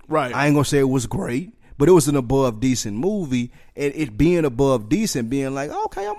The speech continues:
Speaker 2: I'm fucking with this," because I, I, I knew Pac, and I tell you, a lot of it had to do with the nostalgia.
Speaker 1: Absolutely.
Speaker 2: The Karl Kani. The know-,
Speaker 1: Woo.
Speaker 2: the, the knowing the actual time, like,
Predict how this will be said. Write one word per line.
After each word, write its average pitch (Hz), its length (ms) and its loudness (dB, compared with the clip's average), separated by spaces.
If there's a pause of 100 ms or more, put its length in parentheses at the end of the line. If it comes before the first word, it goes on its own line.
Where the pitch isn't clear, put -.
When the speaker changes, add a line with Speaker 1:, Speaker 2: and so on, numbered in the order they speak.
(100)
Speaker 2:
I'm - 120 -10 (100)
fucking 285 300 -2
with 101 120 -8
this," 90 180 -14
because 135 260 -6
I, 156 160 -4
I, 117 160 -8
I 196 160 2
knew 185 240 -2
Pac, - 420 -2 (220)
and 170 140 -4
I 180 80 4
tell 214 220 2
you, 165 240 -4 (280)
a 151 140 -2
lot 143 380 4
of 160 240 0
it 143 80 -4
had 143 300 -4
to 131 80 -4
do 123 200 0
with 127 220 -2
the 120 80 -8
nostalgia. 104 880 -6 (220)
Speaker 1:
Absolutely. 135 560 -4
Speaker 2:
The 113 80 -6
Karl 123 420 4
Kani. 113 600 -4 (480)
The 131 100 2
know-, 359 300 8
Speaker 1:
Woo. 277 60 2
Speaker 2:
the, 147 180 4
the 135 180 2
knowing 143 800 4 (220)
the 120 100 -8 (120)
actual 135 600 0
time, 147 460 -2
like, 127 180 0